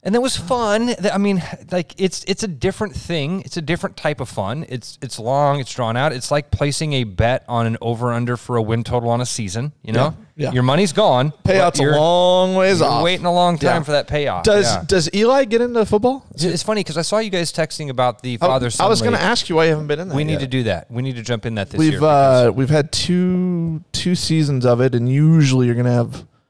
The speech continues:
Speaker 2: couple people that might fall out.
Speaker 1: Okay.
Speaker 2: Um, but yeah, I was gonna ask if you wanted to do
Speaker 1: Yeah,
Speaker 2: that.
Speaker 1: well, we're in.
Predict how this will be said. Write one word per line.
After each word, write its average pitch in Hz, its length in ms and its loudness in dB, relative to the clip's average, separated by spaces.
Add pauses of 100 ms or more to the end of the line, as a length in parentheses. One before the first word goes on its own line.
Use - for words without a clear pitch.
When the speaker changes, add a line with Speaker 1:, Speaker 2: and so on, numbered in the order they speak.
(420)
Speaker 2:
couple 120 320 2
people - 340 -4
that 104 120 0
might 101 240 -2 (240)
fall 98 240 2
out. 107 280 0 (220)
Speaker 1:
Okay. 101 120 -8 (120)
Speaker 2:
Um, 110 500 0 (460)
but 170 100 -4
yeah, 254 160 2
I - 40 -4
was 127 100 -8
gonna 151 180 -2
ask 151 220 0
if 127 100 -8
you 147 80 0
wanted 143 200 0
to 104 40 -6
do 143 140 -6
Speaker 1:
Yeah, 120 140 -2
Speaker 2:
that. 110 120 -4
Speaker 1:
well, 117 120 -4
we're 123 200 -4
in. 101 140 -6